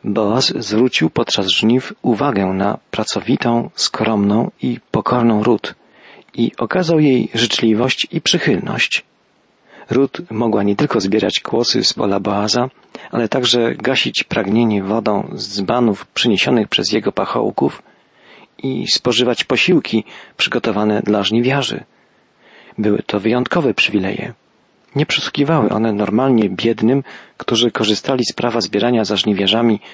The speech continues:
pozostających na polu kłosów. Boaz polecił nawet sługom, żeby umyślnie upuszczali kłosy, tak żeby Rut mogła nazbierać ich więcej.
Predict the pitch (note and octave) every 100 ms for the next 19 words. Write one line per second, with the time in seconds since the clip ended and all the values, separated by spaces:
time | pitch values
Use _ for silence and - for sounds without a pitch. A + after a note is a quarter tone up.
0 | - _ - A2 A2 G2+ - A2+ - -
1 | G#2 - F#2+ G2+ - C#3 B2 F2 - -
2 | _ _ _ _ _ _ _ - - -
3 | A2+ G2+ A#2+ - - - A#2+ D#3 A#2 B2
4 | A#2+ - - A2 G2+ C3 C#3+ _ - -
5 | - - - B2 C3 - C3 F#3 - -
6 | F#2 - - - B2 A2 - G#2 F#2+ -
7 | C#3 - - - - _ - A#2 A#2+ A2
8 | G#2+ G#2 - - - - _ A2 A2 A#2
9 | A#2+ G#2 G2 F#2 - A2+ A2 C#3+ A#2 -
10 | D#2+